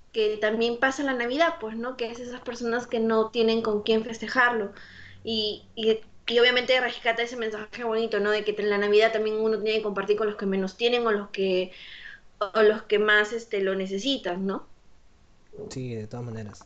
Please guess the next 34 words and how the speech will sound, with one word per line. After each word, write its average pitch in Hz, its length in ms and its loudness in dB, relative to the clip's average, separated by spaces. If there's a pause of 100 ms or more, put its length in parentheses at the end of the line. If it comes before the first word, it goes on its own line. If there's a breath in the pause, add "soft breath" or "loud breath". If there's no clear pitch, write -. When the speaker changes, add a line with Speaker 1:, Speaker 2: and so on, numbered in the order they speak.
Speaker 2:
Me, 113 280 -10
me 110 140 -12
pareció 123 260 -8
genial 139 300 -6
ese 135 140 -8
giro. 151 320 -4 (560 soft breath)
Y 143 80 -4
de 147 60 2
hecho 196 140 0
se 220 60 0
me 180 60 2
ocurre 175 180 4
otro 175 140 2
giro, 117 340 0
que 127 100 -10
ahí 143 80 -2
la 165 120 4
suelto. 147 380 4 (420 loud breath)
Ahí, 147 360 2
ejecutivo 151 580 8
de 196 80 12
Donofrio, 180 480 8
que 170 120 0
por 131 140 -2
alguna 160 220 4
razón 160 280 -2
terminaste 151 420 -2
en 151 80 -4
este 147 160 -4
podcast 147 320 -2
y 139 40 -2
lo 107 40 -6
estás 131 180 -4
escuchando. 120 400 -4